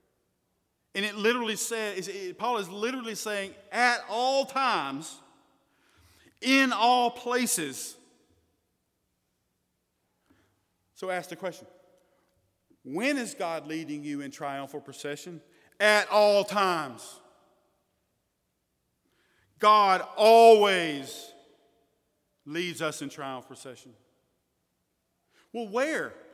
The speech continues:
Where is he spreading the knowledge of him? In all places.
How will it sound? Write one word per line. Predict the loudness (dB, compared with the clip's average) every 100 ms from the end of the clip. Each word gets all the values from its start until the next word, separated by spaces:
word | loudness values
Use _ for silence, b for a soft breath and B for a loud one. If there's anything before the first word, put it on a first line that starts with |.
| b b
Where | 0 2 4 2
is | -2
he | -6
spreading | -4 -2 0 0
the | -4
knowledge | -2 -2 -2
of | -6 -8
him? | -6 -6 -8 -12 _ b b b
In | 0 2 2
all | 4 6 8 6
places. | 2 0 0 -4 -10 -12 -18